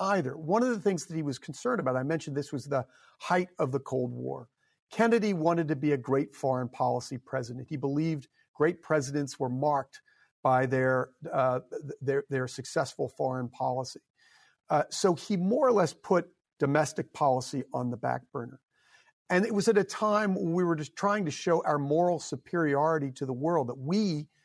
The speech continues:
had the better system, not the Soviets. So exposing the world to the rabid injustices, racial injustices that we had in this country was not serving John F. Kennedy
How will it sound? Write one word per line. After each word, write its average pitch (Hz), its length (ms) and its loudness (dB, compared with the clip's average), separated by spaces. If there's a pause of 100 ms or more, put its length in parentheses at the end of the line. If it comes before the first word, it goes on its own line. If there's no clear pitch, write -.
(180)
had 151 240 0
the 139 60 -2
better 151 280 0
system, 127 500 -8
not 151 260 -4
the - 60 -14
Soviets. 196 640 0 (460)
So 180 460 4 (160)
exposing 196 800 2 (200)
the 165 80 2
world 147 640 6
to 147 100 0
the 135 140 4
rabid 147 640 2
injustices, 147 1080 -2 (120)
racial 165 380 2
injustices 143 840 -2 (320)
that - 120 0
we 139 120 0
had 170 240 2
in 165 100 0
this 131 160 -4
country 139 300 -6
was 131 180 -4
not 170 260 0
serving 151 540 0 (380)
John 156 200 2
F. 147 140 -4
Kennedy 156 480 -2